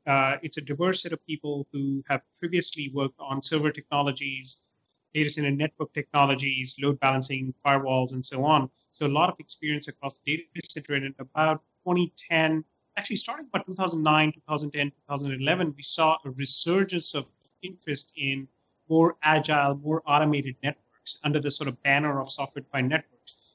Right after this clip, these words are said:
But the one thing we observed was all the attention, all, all the, all the work that was being done was at the connectivity level. How do I connect an application to the external world,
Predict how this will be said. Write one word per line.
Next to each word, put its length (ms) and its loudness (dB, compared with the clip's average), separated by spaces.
But 160 -2
the 140 2
one 260 4
thing 340 -6
we 80 -4
observed 480 -4
was 300 -4
all 320 -4
the 160 -8
attention, 640 -4
all, 280 -10
all 300 -4
the, 240 2
all 160 2
the 100 0
work 340 -4
that 200 -4
was 140 -10
being 260 -14
done 320 2
was 160 -4
at 80 -8
the 100 -12
connectivity 720 -4
level. 180 -4
How 100 2
do 180 -4
I 280 2
connect 320 0
an 100 -4
application 420 -4
to 60 -20
the 100 -10
external 460 -4
world, 340 0